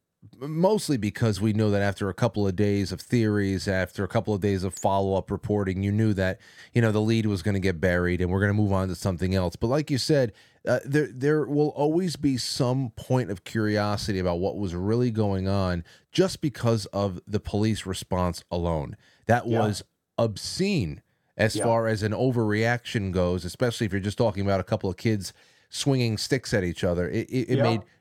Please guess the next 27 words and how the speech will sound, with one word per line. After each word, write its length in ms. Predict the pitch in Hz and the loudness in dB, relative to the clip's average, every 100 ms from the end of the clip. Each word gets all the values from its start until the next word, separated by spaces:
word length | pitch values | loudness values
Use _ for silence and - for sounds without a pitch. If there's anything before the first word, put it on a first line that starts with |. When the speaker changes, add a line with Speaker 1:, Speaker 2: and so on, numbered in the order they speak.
| - | -2
Speaker 1:
no 240 | 123 139 | 2 2
sense. 360 | 123 135 95 - | 2 0 -2 0
But, 180 | 143 | 0
you 60 | 151 | 2
know, 180 | 151 131 - - | 0 0 -6 -6
when 140 | - 151 | 0 2
you 80 | 131 | 2
talk 260 | 180 208 | 0 2
about 340 | 160 143 127 - _ _ | 2 2 0 -4 _ _
trade-offs, 800 | - 185 180 151 80 65 - - - _ _ - - _ _ _ _ _ _ _ _ _ _ | -4 0 2 0 0 -4 -8 -12 -16 _ _ -20 -20 _ _ _ _ _ _ _ _ _ _
I 180 | 143 185 | 0 2
often 340 | 185 180 180 | 2 2 0
wonder, 260 | 156 170 156 | 0 2 2
what 200 | 131 214 | 2 0
the 100 | 202 | 0
hell 160 | 160 180 | 0 0
kind 240 | - 160 | 0 -2
of 60 | 151 | 0
collateral 520 | 139 120 139 139 98 | 0 2 2 0 0
do 140 | 90 | -2
we 220 | 90 120 101 | 0 0 2
have 240 | 107 104 | 2 0
to 100 | 110 | -4
offer 480 | - 107 - 95 90 | -2 -2 0 0 2
up, 220 | 87 - - _ _ _ _ _ _ _ _ | 0 -4 -20 _ _ _ _ _ _ _ _
uh, 480 | 107 101 92 90 90 - | 0 2 2 2 0 -2
a, 420 | 101 95 87 85 | 0 0 0 -2